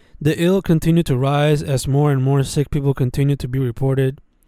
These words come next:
I don't know what will happen in the near future, but it doesn't look good right now.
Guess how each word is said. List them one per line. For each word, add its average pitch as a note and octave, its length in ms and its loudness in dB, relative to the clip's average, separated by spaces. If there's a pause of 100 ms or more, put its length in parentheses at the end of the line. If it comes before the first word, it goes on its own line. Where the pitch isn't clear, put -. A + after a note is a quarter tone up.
(400)
I D3 120 2
don't D#3+ 80 6
know F3 180 6
what D#3 160 4
will D3 120 2
happen D3+ 300 0
in C#3+ 120 0
the C3 80 0
near C3+ 240 0
future, C#3+ 520 -2 (600)
but C3+ 160 2
it C3+ 80 0
doesn't D#3 260 6
look D3+ 160 4
good C3+ 260 4
right A2+ 200 -2
now. A#2+ 380 -4